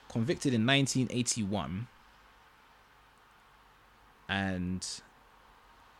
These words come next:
in fact, you know what? Is that if, if you're reading this, you should probably, if, sorry, if you're listening to this, you should probably read about the case. The case in itself was quite interesting.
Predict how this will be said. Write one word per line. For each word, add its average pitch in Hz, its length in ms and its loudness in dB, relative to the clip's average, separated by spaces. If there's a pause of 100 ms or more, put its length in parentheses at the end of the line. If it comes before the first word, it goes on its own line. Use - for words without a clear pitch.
(2000)
in 196 80 8
fact, 269 260 8
you 233 60 2
know 285 80 4
what? 165 180 10
Is 160 80 4
that - 120 2
if, 156 300 -2
if 214 160 2
you're 233 120 2
reading 220 320 6
this, 175 280 4
you 208 120 4
should 196 180 4
probably, 208 380 4
if, 123 140 -6 (100)
sorry, 123 180 2
if 135 80 0
you're 156 80 4
listening 165 280 4
to - 80 -6
this, 127 160 2
you 165 40 2
should 156 160 0
probably 175 240 4
read 160 160 4
about 135 200 4
the 220 60 -2
case. - 380 4 (920)
The - 80 0
case 190 300 10
in 147 120 2
itself 131 280 6
was 113 100 0
quite 131 320 6
interesting. 110 520 2